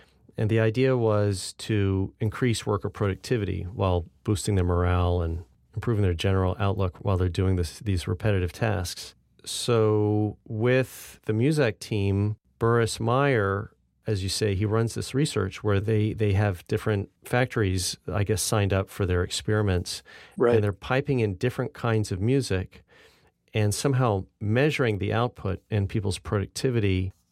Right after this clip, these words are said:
Speaker 1: and collating that with the demographics of the factory workers, their age and, and nationality and so on. What were some of the conclusions that they drew from this sort of research?
Speaker 2: A lot of these research reports that were done by Burris Meyer were done,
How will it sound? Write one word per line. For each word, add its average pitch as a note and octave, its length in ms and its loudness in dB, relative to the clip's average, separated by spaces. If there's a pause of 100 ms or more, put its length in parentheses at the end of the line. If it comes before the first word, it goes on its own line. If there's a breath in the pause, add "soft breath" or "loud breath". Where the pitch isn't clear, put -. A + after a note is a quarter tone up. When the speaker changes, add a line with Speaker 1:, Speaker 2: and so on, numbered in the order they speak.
(140)
Speaker 1:
and A2 600 0
collating B2+ 520 2
that F#2+ 280 0 (100)
with G#2+ 260 -2
the A2+ 60 -2
demographics G#2 880 0
of G2 120 -4
the F#2+ 80 -2
factory G#2 400 0
workers, F#2 380 -2
their F#2+ 140 0
age F#2+ 380 0
and, F#2+ 400 -2
and G2+ 100 2
nationality F#2+ 600 2
and F2+ 100 -2
so - 160 -2
on. F2+ 300 0 (260)
What C#3+ 240 0
were C#3 140 2
some C3+ 260 0
of A#2 220 0
the G2 280 2
conclusions B2 760 -2
that A2+ 120 -6
they G2+ 120 2
drew G2 320 0
from F#2+ 220 -4
this F#2 160 0
sort G2+ 180 0
of E2+ 100 -2
research? - 680 -4 (680)
Speaker 2:
A D3+ 120 2
lot D3+ 200 4
of D#3+ 120 2
these C3+ 460 -6 (120)
research D3 520 0
reports A#2 580 -4
that B2+ 140 0 (220)
were B2+ 140 0
done C3+ 160 2
by B2+ 100 2
Burris A#2+ 360 2
Meyer B2+ 280 2
were G#2+ 140 -6
done, A2 300 -2